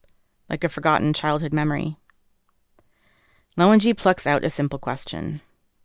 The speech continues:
"What is your name?" before pulling his hands away from his instrument in anticipation of the spirit's reply. The spirit doesn't hesitate to pluck out its answer, Lan Wangji's mastery of the technique giving them no other option than to truthfully obey.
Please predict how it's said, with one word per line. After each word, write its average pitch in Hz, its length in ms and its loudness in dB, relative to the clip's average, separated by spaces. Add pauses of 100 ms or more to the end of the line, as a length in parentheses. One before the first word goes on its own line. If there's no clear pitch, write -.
(100)
"What 131 340 -6
is 139 180 -8
your 135 160 -4
name?" 135 440 -4 (640)
before 175 240 -2
pulling 165 280 4
his 160 100 0
hands 147 320 0
away 147 180 -2
from 156 140 0
his 147 100 0
instrument 139 540 -2 (420)
in 180 120 4
anticipation 175 720 0
of 135 140 -6
the 147 80 -6
spirit's 139 400 -4
reply. 135 480 -6 (1300)
The 185 100 2
spirit 247 360 6
doesn't 180 280 2
hesitate 151 440 -2
to - 80 -10
pluck 139 240 -4
out 131 160 -4
its - 180 -8
answer, - 500 -8 (540)
Lan 180 160 6
Wangji's 170 380 4
mastery 160 440 2
of 151 60 -2
the 147 60 -6
technique 156 500 -2
giving 160 220 4
them 156 160 4
no 160 140 4
other 170 200 4
option 147 360 -2
than 143 120 0
to 147 80 -6
truthfully 151 400 -4
obey. 147 420 -2